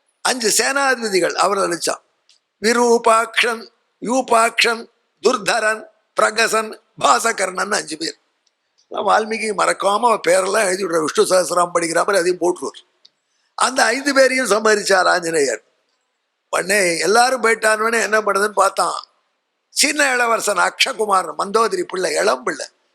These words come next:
"நான் போயிட்டு வரேன் அப்பான்னா." "போயிட்டு வான்னா." அவன் போனான், வரல. அவ்வளவு. அக்ஷகுமாரனோட சண்டை போட்டார், நன்னா சண்டை போட்டான்.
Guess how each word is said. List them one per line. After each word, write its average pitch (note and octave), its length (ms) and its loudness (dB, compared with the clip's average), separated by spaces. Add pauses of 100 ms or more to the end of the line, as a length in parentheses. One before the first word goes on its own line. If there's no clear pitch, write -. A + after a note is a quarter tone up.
"நான் A#3 280 0
போயிட்டு C#4+ 300 2
வரேன் A#3 200 4
அப்பான்னா." F#3 400 0 (500)
"போயிட்டு A#3+ 380 0
வான்னா." G3 280 0 (460)
அவன் A#3+ 200 2
போனான், B3 420 4
வரல. D#3 420 0
அவ்வளவு. - 240 -10 (1160)
அக்ஷகுமாரனோட G#3+ 680 0 (100)
சண்டை G#3 200 0
போட்டார், G3+ 480 0 (1000)
நன்னா G3 220 0
சண்டை E3+ 300 -2
போட்டான். D3+ 320 -4